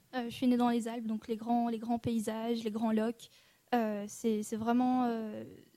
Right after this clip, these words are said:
ce genre de paysage qui m'a toujours fascinée, la, une sorte de nature à l'état brut. Euh, j'ai grandi avec Harry Potter, donc il y a peut-être, euh, une sorte de, de, de magie aussi, euh, qui m'a, <laughs> qui m'a menée à aller en Écosse. Euh, donc c'était, il y avait beaucoup de ça.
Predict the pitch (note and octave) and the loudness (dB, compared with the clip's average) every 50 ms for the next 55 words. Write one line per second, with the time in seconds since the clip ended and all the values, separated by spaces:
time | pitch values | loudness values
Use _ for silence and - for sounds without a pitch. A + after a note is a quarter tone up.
0 | _ _ - - - A#3+ A3+ B3+ B3+ B3 B3+ - B3 A#3+ A#3 G#3+ A#3 A#3+ B3 - | _ _ -10 -6 -4 -2 0 0 0 0 -2 -2 -2 -2 0 0 0 0 -2 -2
1 | - A#3 G#3+ G#3 - A3 A#3 A#3 - - A3 - - - A#3 G#3+ G#3+ A3+ B3+ C4 | -2 -2 -2 -2 -2 -4 -6 -6 -6 -6 -8 -8 -8 -4 -2 0 2 2 0 0
2 | A#3 A3 G#3 A3 G#3+ G#3 G#3+ G#3+ A#3 A3+ G#3+ G3+ A3 G#3+ G#3+ A3 - B3 A3+ A#3 | -2 -4 -6 -6 -4 -4 -4 -2 -2 -2 -2 0 0 0 0 -2 -2 -2 -2 -2
3 | A#3 G#3+ G#3+ - G#3+ G#3 A3+ C4+ - - - _ - - - _ _ _ _ _ | -2 -4 -4 -6 -4 -2 -2 -2 -2 -4 -12 _ -20 -20 -20 _ _ _ _ _
4 | _ _ - A#3+ A#3 A3+ A3 G#3+ G#3 G#3 G#3 G#3 G#3 A3+ G#3+ A3 A3+ A#3 A#3 A3+ | _ _ 0 2 4 4 2 2 2 0 0 0 0 0 0 0 2 0 0 0
5 | A#3 A3+ A3+ A3 - A#3 A3+ A#3 A3+ - A3+ - - A#3 C#4 D4+ D4 A#3 A3+ - | -2 -2 -4 -6 -6 -6 -6 -4 -4 -4 -4 -4 -2 -2 -2 -2 -2 -4 -8 -8
6 | - - - - A#3 - - - - A#3 A3 G#3+ G#3+ G#3+ G#3+ G#3 - A3+ G#3+ A3 | -10 -10 -10 -10 -12 -12 -12 -8 -4 -4 -2 0 0 2 0 0 0 -2 -6 -4
7 | G3 G#3+ G#3+ G#3 G#3 G3+ G3+ G#3 A3 - _ _ _ _ _ _ _ - G3 G#3 | -2 0 0 0 0 0 -2 -4 -8 -10 _ _ _ _ _ _ _ -8 -2 0
8 | G#3 G#3 F#3+ G#3+ A3 G#3+ A3 A3 A3+ G#3+ A3+ A#3+ A#3+ A3+ G#3+ G#3 - - - A#3 | 0 2 4 4 4 4 4 4 4 2 2 0 0 -2 -2 -4 -6 -10 -10 -8
9 | A3+ G#3+ G#3 G3+ - - - - - - - - - G#3+ A3 G#3 G3+ - - A#3 | -8 -8 -8 -8 -10 -12 -16 -18 -20 -20 -18 -16 -10 -6 -6 -6 -4 -4 -6 -8
10 | - - - - C#4+ B3+ B3 A#3+ A#3 A#3 A3 A3 A3 G#3 G#3 G#3 G#3 G#3 G3+ G#3 | -8 0 4 6 6 6 6 6 6 6 6 4 2 2 0 -2 -4 -2 -2 -2
11 | G3+ G#3+ - - A#3 B3+ - - - _ _ _ _ _ _ _ _ _ _ - | -4 -4 -4 -6 -6 -6 -8 -10 -18 _ _ _ _ _ _ _ _ _ _ -4
12 | A3+ A3 G#3 G#3 G3 G3+ G3+ - - - - - A3 G3+ A3+ A3+ G#3+ - - _ | -2 -2 -2 -4 -6 -8 -10 -14 -16 -18 -20 -20 -20 -18 -16 -16 -16 -16 -20 _
13 | - - G#3+ - - _ _ _ _ _ _ _ _ _ - G#3+ A3+ G#3 G#3+ G#3+ | -20 -20 -20 -20 -20 _ _ _ _ _ _ _ _ _ -4 -2 -2 -2 -2 -4
14 | - G#3+ - - - | -10 -12 -18 -20 -20